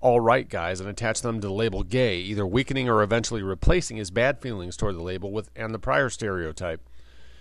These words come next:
Whereas in jamming, the target is shown a bigot being rejected by his crowd for his prejudice against gays," as you would see in, like, a sitcom or something. In conversion, the target is shown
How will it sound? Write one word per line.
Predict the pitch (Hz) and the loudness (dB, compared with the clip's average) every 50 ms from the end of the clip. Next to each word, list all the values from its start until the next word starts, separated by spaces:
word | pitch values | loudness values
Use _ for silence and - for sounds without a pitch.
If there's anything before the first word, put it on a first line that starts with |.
| - - - - - - - - - | -20 -20 -20 -20 -20 -20 -20 -10 -2
Whereas | 123 131 131 131 110 | 2 4 4 4 4
in | 107 110 | 0 -2
jamming, | 95 92 123 139 151 156 156 143 127 | 0 0 2 2 2 2 0 0 -2
the | 120 | -4
target | 110 - 123 123 127 123 117 | 0 2 4 4 4 4 2
is | 113 101 | 0 0
shown | - - 123 120 120 117 113 - - - - - - - - - - - - - - | 0 2 2 4 2 2 0 -6 -12 -18 -20 -20 -18 -18 -18 -18 -18 -20 -20 -4 -4
a | - 101 | -2 6
bigot | 92 127 127 117 120 110 107 113 | 6 6 8 8 4 0 0 0
being | 117 113 110 113 110 | 0 0 2 2 2
rejected | 104 98 82 87 117 120 120 - 139 123 104 | 0 0 2 6 6 6 6 4 0 -2 2
by | 101 107 104 | 2 2 2
his | 104 104 101 - | 2 -2 -4 2
crowd | - 110 110 110 110 110 - | 4 6 6 6 4 6 6
for | - 110 101 | 6 6 6
his | 101 101 92 | 2 -2 -4
prejudice | - - 120 120 107 107 107 98 107 - - | -2 0 0 0 0 0 -2 -2 -2 -4 -4
against | 113 95 104 98 95 - - - | -4 -4 -4 -4 -4 -6 -10 -2
gays," | - 151 147 139 117 98 95 95 - - - - - - - - - - - | 2 4 6 6 4 2 0 -4 -6 -8 -10 -10 -10 -16 -20 -20 -20 -14 -10
as | 107 104 87 98 | -8 -6 -6 -6
you | 101 | -6
would | 98 90 | -6 -6
see | - 110 104 | -8 -8 -8
in, | 101 95 | -6 -6
like, | 92 90 80 | -8 -8 -8
a | |
sitcom | 85 - - 113 107 - - 87 85 87 78 | -8 -8 -6 -6 -8 -8 -8 -10 -10 -10 -12
or | 78 | -12
something. | 80 90 87 78 78 95 90 - - - - - - - - - - - - - - - - - - | -10 -10 -10 -12 -12 -14 -16 -16 -16 -18 -18 -18 -18 -18 -20 -20 -20 -20 -20 -18 -18 -18 -20 -16 -12
In | 127 120 113 | -10 -10 -6
conversion, | - 120 113 101 131 156 160 127 139 117 | -6 -6 -4 -2 -2 -2 -2 -2 -2 -4
the | 104 98 | -4 -4
target | - 120 120 123 120 110 104 | -2 -2 -2 -2 -2 -4 -4
is | 104 - | -6 -4
shown | - 123 113 107 110 110 101 | -4 -4 -4 -4 -4 -6 -8